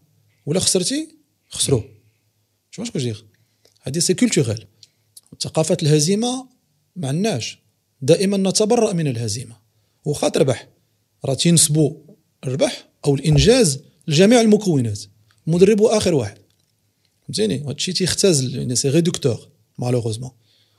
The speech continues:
في الهزيمة خلاص راك تشي دوفون، انت بوحدك في فم المدفع. إذن هاد ال-،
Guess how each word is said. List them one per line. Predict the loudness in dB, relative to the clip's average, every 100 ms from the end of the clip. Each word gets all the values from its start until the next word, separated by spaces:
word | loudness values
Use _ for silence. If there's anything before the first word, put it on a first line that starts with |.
| -6
في | 4
الهزيمة | 6 6 4
خلاص | 2 0 -2 -4
راك | -8 -16 -14
تشي | -8 0
دوفون، | 0 2 -2 -8 -12 -16 -20 _ _ _ _ _ 0
انت | 2
بوحدك | 4 2 0 -14 -16 _ _ _ -14
في | -6
فم | -4
المدفع. | -4 -8 -12 -18 _ _ _ _ _ _ _ _ -14
إذن | -8 -4 -4 -4 -10 -16 _ _ _ _ -12 -8
هاد | -6
ال-، | -6 -8